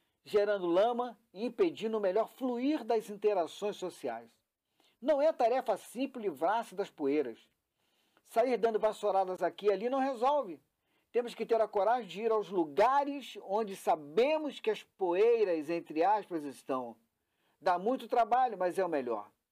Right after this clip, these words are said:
Isso resultará em identificar a quantidade de poeira acumulada. Talvez ir todos os dias ao local e limpar um pouquinho. Força e coragem,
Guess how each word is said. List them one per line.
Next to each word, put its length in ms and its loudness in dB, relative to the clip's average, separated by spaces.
Isso 320 -2
resultará 800 2
em 460 -2
identificar 800 0
a 80 0
quantidade 640 -2
de 80 -12
poeira 380 2
acumulada. 600 -2
Talvez 440 0
ir 320 -4
todos 400 -2
os 100 -10
dias 340 -4
ao 80 0
local 500 0
e 60 -2
limpar 460 -2
um 100 -6
pouquinho. 680 -2
Força 300 0
e 20 -6
coragem, 640 2